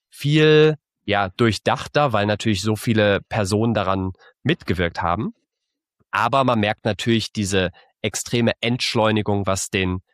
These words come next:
was den Fortschritt angeht, was auch die K-I-Unterstützung für spezifische Aufgaben angeht. Und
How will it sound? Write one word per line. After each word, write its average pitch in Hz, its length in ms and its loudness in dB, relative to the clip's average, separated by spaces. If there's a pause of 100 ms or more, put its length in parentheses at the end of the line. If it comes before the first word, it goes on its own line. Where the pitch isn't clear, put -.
(180)
was 101 140 -2
den 95 140 -2
Fortschritt - 500 -2
angeht, 107 400 -2
was 95 140 -4
auch 98 240 -2 (340)
die 104 80 -4
K-I-Unterstützung 123 960 -2
für 107 140 -4
spezifische - 560 -6
Aufgaben 82 320 -4
angeht. - 380 -10 (880)
Und 123 300 2